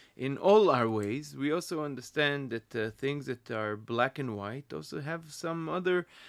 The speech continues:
uh, tones of, or color inside. And, uh, when a child, uh, learns something, he learns it in a way that this black and white, do and don't.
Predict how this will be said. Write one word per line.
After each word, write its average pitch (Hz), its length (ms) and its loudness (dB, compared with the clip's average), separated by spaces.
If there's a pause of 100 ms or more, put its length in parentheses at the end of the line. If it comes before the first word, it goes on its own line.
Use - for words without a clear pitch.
(200)
uh, 151 300 2
tones 175 480 0
of, 156 260 -2
or 151 180 4
color 170 440 2
inside. 165 640 0
And, 123 260 -2
uh, 120 180 0 (120)
when 127 240 -2
a 123 40 -4
child, 156 800 4
uh, 127 480 4
learns 139 400 2
something, 131 640 -4
he 117 160 -6
learns 123 280 -2
it - 140 -14
in 117 140 -2
a 113 60 0
way 120 420 2 (340)
that 117 200 -2 (120)
this - 400 -4 (140)
black 123 500 4
and 117 220 0
white, 120 400 2 (140)
do 131 280 4
and 113 180 0
don't. 120 540 0